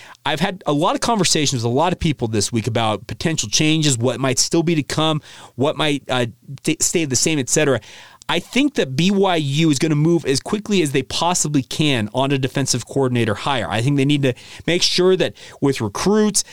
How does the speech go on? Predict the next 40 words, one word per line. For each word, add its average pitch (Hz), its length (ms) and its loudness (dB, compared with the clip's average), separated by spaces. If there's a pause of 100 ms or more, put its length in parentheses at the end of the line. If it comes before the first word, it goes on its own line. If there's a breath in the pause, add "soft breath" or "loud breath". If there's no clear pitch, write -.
(220 loud breath)
guys 185 280 2
on 185 160 2
the 165 60 4
roster 175 400 2
who 170 60 4
may 170 140 4
be 156 80 0
considering 156 420 0
jumping 151 280 0
into 143 180 2
the 104 80 -2
portal, 165 520 2 (280 loud breath)
all 190 220 2
of 156 100 -2
that, 151 280 0
eh, - 200 -4
combined, 147 480 0 (260 loud breath)
I - 80 0
think 180 100 2
they 202 100 2
need 196 80 4
to - 20 2
make 180 180 0
a 165 40 2
move 156 200 2
as 131 120 0
quickly - 280 -2
as 143 80 -2
possible 147 460 -2
on 131 160 0
the 127 60 2
defensive 123 440 -2
coordinator. 139 480 0 (340 loud breath)
Now, 135 160 0
let 170 140 2
me 190 60 2
also 185 320 0
add 170 180 0
the 156 60 -6
caveat 156 520 0